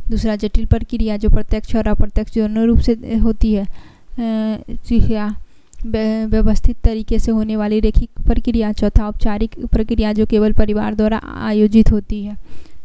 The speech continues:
तो इसका जो correct answer होगा option, option two इसका correct answer होगा, जटिल प्रक्रिया जो प्रत्यक्ष एवं अप्रत्यक्ष दोनों रूप से होती है। अगला question देखते हैं,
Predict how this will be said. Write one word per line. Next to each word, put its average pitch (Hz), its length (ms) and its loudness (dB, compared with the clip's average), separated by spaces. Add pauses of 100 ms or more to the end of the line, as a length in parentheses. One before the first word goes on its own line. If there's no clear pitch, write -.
तो 226 60 -14
इसका 220 260 -14
जो 220 140 -14
correct 220 380 -18
answer 226 260 -12
होगा 226 400 -12
option, 269 400 -8 (800)
option 240 440 6
two 240 120 -4
इसका 240 280 -10
correct 220 360 -6
answer 214 260 -4
होगा, 208 220 -4
जटिल 220 320 -2
प्रक्रिया 220 440 -2
जो 214 140 -2
प्रत्यक्ष - 460 0
एवं 214 280 0
अप्रत्यक्ष 208 520 2
दोनों 220 280 2
रूप 214 160 4
से 339 180 2 (600)
होती 214 360 2
है। 208 120 -2 (1400)
अगला 226 200 2
question 247 420 2
देखते 233 320 2
हैं, 233 220 -8